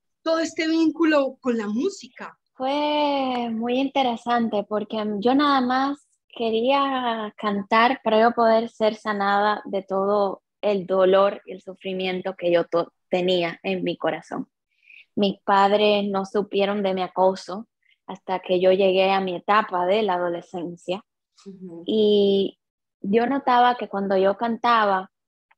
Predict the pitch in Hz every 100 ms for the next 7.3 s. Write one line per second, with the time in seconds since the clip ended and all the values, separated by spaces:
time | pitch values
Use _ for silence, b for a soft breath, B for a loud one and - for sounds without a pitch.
0 | _ 220 208 226 226 202 208 233 208 214
1 | 214 208 196 202 190 180 196 180 175 -
2 | _ - 190 180 185 180 208 220 - 196
3 | 202 214 214 214 B B - 196 196 208
4 | - - 196 196 196 208 196 190 208 202
5 | 196 190 202 220 214 196 - 196 202 214
6 | - 220 - - 208 214 - 196 196 196
7 | 202 196 208